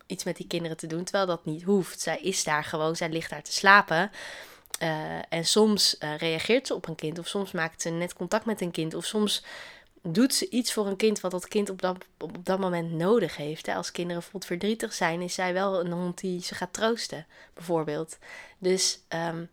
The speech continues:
ja, soms voegt zij wel iets heel moois toe, maar dat hoeft niet altijd. En doet ze ook niet met elk kind. En dat is ook goed, want, eh, ja, dat hoeft ook niet. De grap is ook dat zij niet, zij heeft met sommige kinderen een enorme klik en met anderen juist niet.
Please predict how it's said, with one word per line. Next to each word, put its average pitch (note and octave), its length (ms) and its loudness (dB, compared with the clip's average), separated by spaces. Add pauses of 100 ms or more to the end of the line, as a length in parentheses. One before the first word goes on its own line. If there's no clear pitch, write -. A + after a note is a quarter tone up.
(120)
ja, G3+ 160 4
soms A3 260 0
voegt - 260 0
zij G3 140 6
wel F#3+ 120 4
iets G3 180 -2
heel F#3+ 120 -2
moois F3 320 -2
toe, A#3 240 2
maar G3 160 0
dat F#3 100 -8
hoeft G#3 280 0
niet G3+ 200 -2
altijd. F3+ 400 0
En G#3 140 2
doet C#4+ 200 4
ze A3+ 100 6
ook B3 100 4
niet C#4 160 6
met G#3+ 120 0
elk G3 260 2
kind. E3 240 0
En F3 100 4
dat G3 120 2
is - 80 -2
ook G3 140 0
goed, G3 260 2
want, F3 360 -2
eh, E3+ 260 -6
ja, F3 140 -4
dat - 140 -10
hoeft D#3+ 200 -6
ook A3 60 0
niet. F#3+ 180 -4 (640)
De - 80 0
grap G3 240 8
is F#3+ 120 2
ook F#3 100 8
dat F3+ 140 2
zij F3 160 4
niet, G3 240 2
zij F3+ 200 4
heeft F3+ 160 2
met F#3 120 -2
sommige A3+ 240 2
kinderen F3 300 2
een - 60 0
enorme G#3 400 6
klik G#3+ 340 6
en E3 120 -2
met E3+ 120 -4
anderen E3+ 540 0
juist D3+ 280 0
niet. G#3 340 6